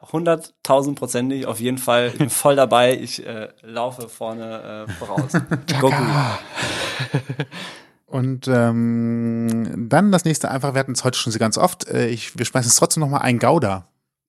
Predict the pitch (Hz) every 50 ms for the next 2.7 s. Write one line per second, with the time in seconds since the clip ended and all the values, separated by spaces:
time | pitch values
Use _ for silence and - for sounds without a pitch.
0 | _ _ _ _ - - - 135 120 95 85 82 - _ _ _ _ _ _ _
1 | _ _ _ _ _ _ _ _ _ _ - 113 101 95 104 147 - _ _ _
2 | _ _ _ _ - 101 101 101 98 98 101 101 101 110